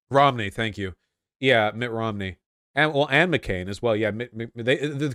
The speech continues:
the QAnon people, they don't think of these guys as being, like, wrong. They think of them as being demons, <laughs> they, like, like enemies of the, of the people. So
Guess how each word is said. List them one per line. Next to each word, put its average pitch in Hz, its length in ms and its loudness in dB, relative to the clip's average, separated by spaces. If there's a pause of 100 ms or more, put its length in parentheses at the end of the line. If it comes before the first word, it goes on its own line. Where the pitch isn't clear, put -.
the 147 140 -2
QAnon 202 420 0
people, 139 240 -2
they 156 120 6
don't 190 180 -6
think 165 200 -2
of 120 120 0
these 107 220 -2
guys 95 400 -4
as 110 160 -6
being, 127 300 -4
like, 107 380 -4 (1200)
wrong. 92 640 0 (200)
They 131 100 2
think 165 200 0
of 147 100 -4
them 143 100 0
as 131 120 -2
being 117 320 -6
demons, 85 600 -6 (200)
<laughs> - 180 -4
they, 175 300 2
like, 147 220 4
like 127 320 0
enemies 110 480 0
of 92 100 -10
the, 98 220 -6
of 104 120 -6
the 101 80 -8
people. 87 440 -6 (480)
So 135 500 2